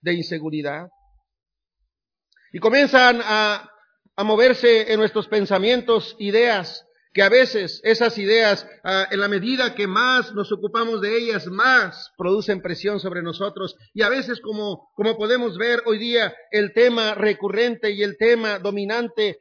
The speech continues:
en la mayoría de los, de, de las conversaciones, sea en familia, en el trabajo o entre las amistades, está relacionado con el tema de la inseguridad. Y nos preguntamos hasta cuándo y cómo va a terminar.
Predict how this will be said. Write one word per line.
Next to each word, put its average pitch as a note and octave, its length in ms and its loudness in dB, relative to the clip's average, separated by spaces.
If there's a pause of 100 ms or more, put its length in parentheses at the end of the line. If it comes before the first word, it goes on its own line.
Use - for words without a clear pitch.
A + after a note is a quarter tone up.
en G3+ 120 -2
la G#3 80 0
mayoría G#3 460 2
de G3+ 120 -2
los, G3 260 -6
de, F#3+ 200 -6
de F#3+ 120 -4
las G3+ 180 2
conversaciones, G#3 960 -4
sea A#3 400 4
en G#3 140 -4
familia, A3 520 0 (200)
en G#3 120 2
el G#3 120 -2
trabajo G#3 580 0
o A3 80 2
entre G#3+ 180 -2
las G#3 160 -2
amistades, G#3 640 -2 (140)
está G3+ 260 0
relacionado F#3+ 720 -4
con E3 160 -6
el D#3+ 100 -6
tema E3 380 -8 (140)
de D#3 60 -4
la D#3+ 80 -2
inseguridad. D#3 640 -6
Y F3+ 60 -10
nos F#3+ 140 -4
preguntamos F#3 680 -4
hasta D#3 240 -10
cuándo D#3 480 -8 (580)
y C3+ 140 -12
cómo C3+ 400 -10 (260)
va C#3+ 220 -12
a C#3 100 -18
terminar. C3 460 -14